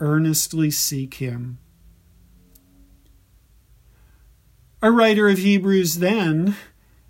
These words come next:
turns to another man who walked with God. His name was Noah. Noah was a righteous man.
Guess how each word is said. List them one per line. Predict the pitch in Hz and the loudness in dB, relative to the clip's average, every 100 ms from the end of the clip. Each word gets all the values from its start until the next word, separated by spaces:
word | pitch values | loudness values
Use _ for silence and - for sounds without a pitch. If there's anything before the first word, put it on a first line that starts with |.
| _ _ _ - | _ _ _ -6
turns | 185 180 160 160 151 - | 0 0 2 0 -2 -4
to | - 151 | -4 -2
another | 143 143 147 151 | -2 -2 -2 -2
man | 147 147 143 143 151 190 233 240 - _ _ _ _ _ _ _ - | -4 -4 -4 -4 -4 -2 -4 -4 -12 _ _ _ _ _ _ _ -8
who | 156 | -4
walked | 139 127 131 139 143 139 - | -4 -4 -2 -2 -2 -6 -10
with | 143 135 | -8 -6
God. | 131 135 135 170 226 208 _ _ _ _ _ _ _ _ _ _ | -6 -6 -6 -6 -10 -18 _ _ _ _ _ _ _ _ _ _
His | - 160 139 147 | -4 -2 -2 -2
name | 156 147 147 151 | -2 0 -2 -2
was | 160 175 | -4 -2
Noah. | 190 226 143 117 - 123 _ _ _ _ _ _ _ _ _ _ _ _ _ _ _ _ _ _ _ _ _ _ _ 156 139 | -2 -2 -4 -8 -14 -20 _ _ _ _ _ _ _ _ _ _ _ _ _ _ _ _ _ _ _ _ _ _ _ -6 0
Noah | 175 185 196 180 | 2 4 2 2
was | 151 147 143 | 0 -2 -4
a | |
righteous | 135 156 165 160 151 131 190 | -2 0 0 -2 -6 -6 -2
man. | 185 175 147 | -2 0 -2